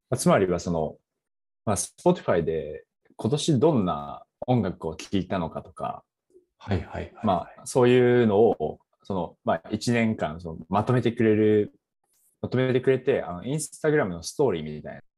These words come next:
Speaker 2: ああ、なるほど、
Speaker 1: 感じしてくれる。
Speaker 2: なるほど。
Speaker 1: はい。まあ、そういうものがあるんですね。で、やっぱり音楽なので、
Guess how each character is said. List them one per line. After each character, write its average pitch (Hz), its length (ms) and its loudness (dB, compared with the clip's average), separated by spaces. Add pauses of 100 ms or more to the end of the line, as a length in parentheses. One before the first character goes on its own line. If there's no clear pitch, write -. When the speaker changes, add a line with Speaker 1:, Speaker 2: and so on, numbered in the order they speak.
(240)
Speaker 2:
あ 117 280 -2
あ、 - 20 -2
な 104 160 2
る 101 80 0
ほ - 20 0
ど、 - 0 -
Speaker 1:
感 - 0 -
じ 107 60 0
し 98 200 0
て - 80 0
く - 60 -4
れ 85 100 -2
る。 78 40 -2
Speaker 2:
な 73 80 -6
る - 80 -18 (560)
ほ - 80 -18
ど。 117 80 0
Speaker 1:
は 95 60 2
い。 76 140 -8 (600)
ま 98 60 -10
あ、 - 0 -
そ - 120 2
う 139 40 6
い - 20 6
う - 20 4
も 131 100 4
の 117 100 4
が 87 100 4
あ 82 40 2
る 82 80 -6
ん 78 60 -10
で 78 60 -12
す 85 100 -10
ね。 95 200 -6 (680)
で、 107 80 2
や 110 60 4
っ - 80 -14
ぱ 165 100 4
り 101 160 4
音 180 240 6
楽 90 420 0
な 90 120 -2
の 82 160 -6
で、 80 300 -6